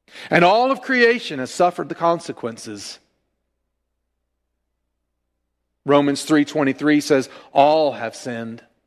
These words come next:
All fall short of God's glorious standard."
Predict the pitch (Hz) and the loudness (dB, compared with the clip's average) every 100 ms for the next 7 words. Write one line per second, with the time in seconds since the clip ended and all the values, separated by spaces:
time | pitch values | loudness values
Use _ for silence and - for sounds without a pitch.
0 | _ _ _ _ - 143 151 151 151 131 | _ _ _ _ 2 4 4 2 0 0
1 | 120 - 135 113 107 _ _ _ _ 123 | 0 -2 -4 -2 -6 _ _ _ _ -6
2 | 110 117 113 110 127 139 131 117 107 - | 2 4 4 -2 0 2 2 0 -6 -10
3 | - - - 127 120 98 95 | -16 -16 -8 -6 -4 -6 -10